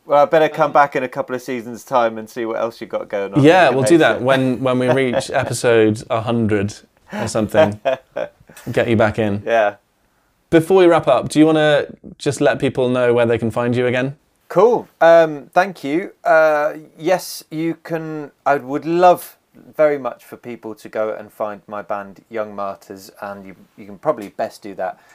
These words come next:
Speaker 1: by, uh, searching for us on Instagram or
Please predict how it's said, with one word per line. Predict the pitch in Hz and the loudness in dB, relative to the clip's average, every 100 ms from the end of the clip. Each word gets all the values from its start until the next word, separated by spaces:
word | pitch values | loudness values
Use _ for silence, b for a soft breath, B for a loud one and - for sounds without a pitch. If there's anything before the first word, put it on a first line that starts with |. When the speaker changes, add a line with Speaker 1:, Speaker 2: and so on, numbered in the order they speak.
| b b | b b
Speaker 1:
by, | - 101 95 95 - | -6 -4 -4 -10 -14
uh, | 107 98 98 | -12 -10 -12
searching | - 113 - 120 | -8 -8 -8 -16
for | 110 113 | -10 -8
us | 104 - - | -8 -12 -10
on | 107 101 101 - | -10 -10 -14 -18
Instagram | 113 - 110 110 107 104 104 _ | -18 -16 -14 -8 -8 -8 -14 _
or | 110 104 104 101 | -8 -6 -4 -6